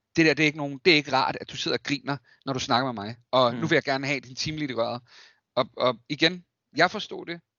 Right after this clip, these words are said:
Speaker 1: Den søde servicemedarbejder er ikke sikker på, hun fanger det, så hun siger, "Øh, øh, bare, altså, jeg, jeg, vil du ikke bare sige cifrene enkeltvis, så skal jeg nok finde det her
Speaker 2: Ups.
Speaker 1: frem til dig."
Speaker 2: Ja,
Speaker 1: Øhm,
Speaker 2: ja.
Speaker 1: og så siger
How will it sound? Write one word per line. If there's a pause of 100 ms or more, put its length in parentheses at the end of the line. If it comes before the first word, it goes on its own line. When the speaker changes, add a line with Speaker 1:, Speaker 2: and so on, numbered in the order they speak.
Speaker 1:
Den
søde
servicemedarbejder
er
ikke
sikker
på,
hun
fanger
det,
så
hun
siger, (600)
"Øh, (400)
øh,
bare,
altså,
jeg,
jeg,
vil
du
ikke
bare
sige
cifrene
enkeltvis,
så
skal
jeg
nok
finde
det
her
Speaker 2:
Ups.
Speaker 1:
frem
til
dig."
Speaker 2:
Ja, (200)
Speaker 1:
Øhm,
Speaker 2:
ja.
Speaker 1:
og (160)
så
siger